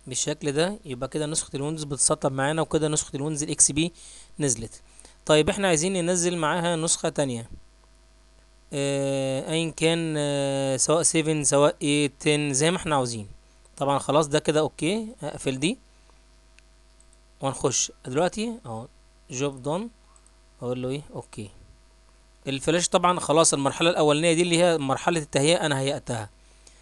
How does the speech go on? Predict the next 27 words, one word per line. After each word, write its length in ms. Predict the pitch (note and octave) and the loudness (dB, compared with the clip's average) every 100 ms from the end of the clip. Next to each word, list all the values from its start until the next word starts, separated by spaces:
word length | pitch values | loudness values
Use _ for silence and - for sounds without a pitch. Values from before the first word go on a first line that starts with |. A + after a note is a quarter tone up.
| - - - | -20 -10 0
انا 160 | D#3+ | 2
دلوقتي 420 | D#3+ D#3+ F#3+ G3+ F#3 | 4 4 4 4 4
عايز 320 | D#3+ F3 E3 | 4 0 -2
احط 280 | - F#3 F3 | -2 -2 0
اسطوانة 400 | - D#3 D#3+ E3+ | 0 2 2 2
تانية، 300 | E3+ E3+ E3+ | 2 2 2
ولنفترض 600 | D3+ D3 D3 - E3+ D#3+ | 2 2 -2 0 2 2
مثلًا 360 | E3+ F3+ E3 | 4 2 2
Windows 580 | E3 D#3+ E3 D#3+ D3 C#3 | -2 -4 -2 0 0 0
ايت 360 | C#3+ E3+ F3+ D3+ | 0 4 2 2
بوينت 300 | D3+ E3 D#3 | 0 0 2
وان. 260 | B2+ A2 A2 - _ _ _ _ _ _ - - | 0 0 -8 -20 _ _ _ _ _ _ -20 -4
هنحط 400 | C3 - F#3+ E3+ | -2 0 0 2
الاسطوانة 460 | D3+ - D3+ E3 | 0 2 4 4
في 120 | D3+ | 2
السي 200 | D#3+ - | 4 2
دي 240 | C3+ E3+ A#3+ - - - - - - - - - - - - | 4 0 -2 -8 -20 -20 -20 -20 -20 -20 -20 -20 -20 -20 -10
وندخل 520 | C3+ D3+ - - A3 - | 0 4 4 6 4 2
على 360 | B2+ C#3+ F3+ G#3 | 2 6 8 6
Windows 540 | D#3 D3+ E3+ F#3+ F3 - B2 | 6 4 6 4 2 -6 0
Vista 500 | D3 D#3+ - F3+ F#3 | 2 4 6 8 8
او 180 | D3 | 8
سفن 380 | C3 - D#3 F3 F3 | 6 6 6 6 4
او 100 | C3 | 0
Service 380 | A#2 D3+ D3 C#3 | 2 2 2 0
ايه 200 | C#3 C#3+ | 0 -2
دي، 160 | A2 | -4